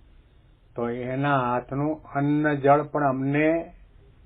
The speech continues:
સ્વીકારવું ગમતું નથી. મહંત સ્વામી મહારાજ થોડા સમય પહેલા મુંબઈમાં બિરાજમાન હતા, ત્યારે અહીંથી બેંગ્લોરના હરિભક્તોને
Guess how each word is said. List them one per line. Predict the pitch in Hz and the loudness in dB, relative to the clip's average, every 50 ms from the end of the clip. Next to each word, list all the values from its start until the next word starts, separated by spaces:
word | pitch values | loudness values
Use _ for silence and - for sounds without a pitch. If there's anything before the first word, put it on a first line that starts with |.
| - - _ - - - - - - | -20 -20 _ -20 -20 -20 -20 -20 -12
સ્વીકારવું | - 131 139 135 139 - 139 143 143 147 147 151 151 151 156 151 | -6 -4 -4 -4 0 2 4 4 6 6 6 6 6 6 6 4
ગમતું | 120 120 120 123 131 135 135 151 147 147 | 2 0 0 0 -2 -2 -2 0 0 2
નથી. | 147 147 143 - - 160 151 131 113 - - - - - - _ - - - _ _ - - - - - _ _ _ _ - - - - - - - - - - - - - - - - - - - - _ - - - | 2 0 -2 -4 -4 -2 -2 -2 -2 -4 -8 -14 -20 -20 -20 _ -20 -20 -20 _ _ -20 -20 -20 -20 -20 _ _ _ _ -20 -20 -20 -20 -20 -20 -20 -20 -20 -20 -20 -20 -20 -20 -20 -20 -20 -20 -20 -20 _ -20 -14 -10
મહંત | 127 123 120 131 139 147 143 147 | -8 -6 -4 -2 -2 -4 -4 -2
સ્વામી | - 143 139 139 135 | -2 0 0 0 -2
મહારાજ | 131 127 123 120 117 123 135 135 135 131 131 | -2 0 0 0 0 2 2 4 4 2 0
થોડા | - - 127 127 127 123 | -2 -4 -2 0 0 0
સમય | 123 - - 131 127 131 135 135 | 0 -2 -6 -6 -4 -4 -4 -4
પહેલા | 135 135 127 123 120 117 | -4 -2 -2 -2 -2 -2
મુંબઈમાં | 117 117 117 117 113 123 120 120 120 120 117 | -4 -4 -4 -4 -4 -4 -4 -4 -4 -4 -4
બિરાજમાન | 113 117 113 113 110 110 107 117 123 127 127 123 | -4 -2 0 0 0 0 -2 -4 -4 -4 -4 -4
હતા, | 120 117 - 117 113 | -6 -6 -4 -4 -4
ત્યારે | 110 113 - 113 110 110 110 | -4 -4 -4 -4 -4 -2 -4
અહીંથી | 110 110 107 - 123 | -6 -6 -8 -10 -10
બેંગ્લોરના | 110 110 107 107 113 117 117 117 117 113 110 107 | -8 -8 -8 -6 -4 -4 -4 -4 -4 -6 -6 -8
હરિભક્તોને | 104 104 95 101 104 - - - _ - 123 123 117 107 104 | -8 -10 -10 -12 -14 -16 -16 -14 _ -8 -6 -6 -6 -8 -10